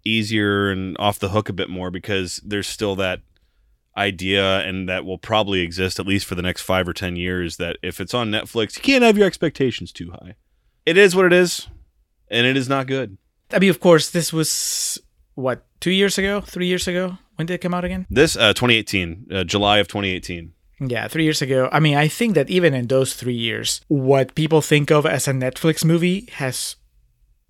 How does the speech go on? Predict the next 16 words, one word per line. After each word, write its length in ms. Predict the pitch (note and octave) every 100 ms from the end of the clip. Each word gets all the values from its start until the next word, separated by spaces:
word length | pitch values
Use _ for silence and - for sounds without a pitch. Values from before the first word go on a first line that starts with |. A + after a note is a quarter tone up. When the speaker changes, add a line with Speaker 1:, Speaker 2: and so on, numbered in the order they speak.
| _
Speaker 2:
changed 540 | - C3+ C#3 E3 -
a 60 | G3
little 220 | G3 G3
bit, 300 | G3+ G3+ G3 -
and 220 | D3+ C3
I 60 | B2
imagine 380 | B2+ C3 C3 C3
it's 100 | A#2+
going 200 | C3+ C3
to 80 | B2+
continue 500 | B2 A2 B2+ C#3 D3+
changing. 500 | - D#3+ D#3+ E3+ E3+ D#3+
Much 260 | F3 F#3 E3+
like, 300 | C#3+ C3+ D#3+
oh, 240 | D3 C3
what 500 | C#3+ B2+ C3 B2 -